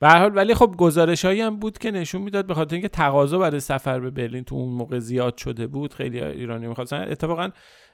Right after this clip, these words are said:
هزینهٔ سفرم بالا رفته بود، یعنی بلیط هواپیما خیلی مجبور شدن بیشتر بپردازن، پول بیشتری بدن برای تهیهٔ بلیط قطار و اینا. به هر حال هزینهٔ زیادی کردن، مردم رفتن خودشونو برسونن و تو این تجمع،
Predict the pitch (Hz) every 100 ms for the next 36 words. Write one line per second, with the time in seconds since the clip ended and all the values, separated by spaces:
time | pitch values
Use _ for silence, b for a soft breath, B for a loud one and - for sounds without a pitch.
0 | b 135 135 131 139 185 190 160 165 185
1 | 175 151 185 160 139 127 131 131 135 147
2 | 139 127 127 135 156 147 151 135 127 143
3 | 156 160 143 120 - 151 160 - 160 156
4 | 151 143 147 135 143 143 - 143 135 127
5 | - 139 160 151 151 147 135 135 139 -
6 | 135 131 131 127 131 135 131 - 135 135
7 | 131 135 143 151 _ _ - 127 139 156
8 | 143 131 139 156 135 143 165 175 165 170
9 | 151 147 151 160 - 175 175 b b b
10 | - 165 160 165 151 170 196 180 180 170
11 | 156 135 147 160 160 147 135 131 147